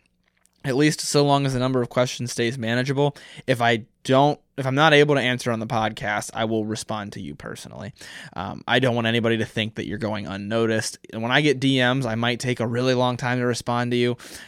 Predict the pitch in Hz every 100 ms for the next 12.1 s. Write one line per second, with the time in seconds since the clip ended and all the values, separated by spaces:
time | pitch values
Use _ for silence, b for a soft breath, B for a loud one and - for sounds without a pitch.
0 | B 120 120 - 139 135 123 127 - 127
1 | 120 123 127 123 - 123 120 139 135 135
2 | 156 147 156 151 151 156 160 160 117 110
3 | 104 107 123 123 151 - - 151 156 156
4 | 151 160 156 - 156 151 117 - 120 113
5 | 110 - - 151 131 139 127 117 113 -
6 | 110 104 101 - 104 107 B B B 117
7 | 123 135 139 127 - 156 151 135 120 107
8 | 98 101 - - - - 131 - 131 123
9 | 113 110 120 113 110 107 107 110 107 -
10 | 110 110 107 - _ 131 135 - 123 117
11 | 135 113 113 107 110 107 127 110 110 110
12 | 110